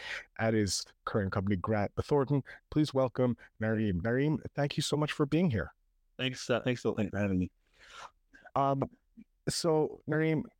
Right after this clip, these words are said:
Speaker 1: I'm gonna just ask you to quickly introduce yourself. I gave this beautiful bio of you that's very vast, but who are you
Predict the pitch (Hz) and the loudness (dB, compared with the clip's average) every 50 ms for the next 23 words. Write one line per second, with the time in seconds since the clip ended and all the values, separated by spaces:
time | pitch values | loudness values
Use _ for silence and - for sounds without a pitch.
0 | - 131 156 165 180 180 170 147 151 127 131 123 113 - 135 127 120 - - 131 | -4 -2 0 0 0 0 0 0 0 0 0 0 0 2 2 0 0 0 -2 -6
1 | 117 - - 156 - - 151 139 120 - 113 107 110 - - 107 - - - 101 | -4 0 0 0 0 2 0 0 2 0 2 2 0 0 0 -2 0 0 0 0
2 | 107 - - - 107 120 117 - 127 143 151 - 135 117 - - _ - 131 135 | 0 0 -2 -2 -2 -2 0 0 0 0 0 0 -2 -4 -4 -8 _ -2 0 2
3 | 147 147 160 - - 156 143 139 127 110 107 92 - 120 113 117 117 127 123 120 | 2 2 0 -2 0 0 0 0 0 0 -4 -4 -2 0 0 2 2 2 2 2
4 | 117 110 101 107 101 82 101 110 107 107 104 - 107 104 98 - - - - 110 | 2 2 0 0 0 0 0 2 2 2 0 0 -2 -2 -2 -4 -6 -6 -4 -4
5 | 98 123 123 127 120 113 95 90 104 95 90 85 85 - - - 110 110 - - | -2 0 0 0 0 -2 -2 -2 -2 0 0 -2 -4 -6 -4 -2 -2 -2 -4 -6
6 | _ _ _ _ - - - 190 202 180 156 139 135 143 131 117 104 107 110 101 | _ _ _ _ -8 -6 -2 0 2 2 4 4 4 4 2 2 2 2 2 0
7 | 85 | -2